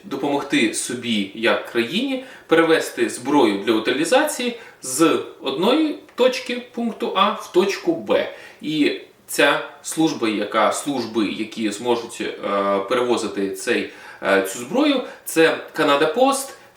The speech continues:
FedEx і, може, ще є там якась служба третя. Тому це про перевозку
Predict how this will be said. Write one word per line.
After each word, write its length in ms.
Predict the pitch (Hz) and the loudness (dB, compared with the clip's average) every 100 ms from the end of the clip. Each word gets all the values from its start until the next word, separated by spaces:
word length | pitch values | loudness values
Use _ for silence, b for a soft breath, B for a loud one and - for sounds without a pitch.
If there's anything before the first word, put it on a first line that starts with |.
| - | -4
FedEx 560 | 208 214 190 - - 151 | 2 4 4 0 -4 -6
і, 140 | 160 | -2
може, 280 | 160 156 139 | 0 0 0
ще 140 | - 143 | 0 2
є 120 | 131 | 2
там 200 | 127 113 | 2 -2
якась 320 | 107 117 - | -2 -2 -2
служба 320 | 120 101 104 | -2 -2 -2
третя. 340 | 101 - - - - B B | -2 -2 -4 -8 -12 B B
Тому 400 | - 180 208 - | 0 2 4 2
це 160 | - 208 | 0 0
про 260 | 185 180 175 | 4 4 4
перевозку 760 | 165 156 151 185 - 175 175 | 4 2 4 0 0 0 0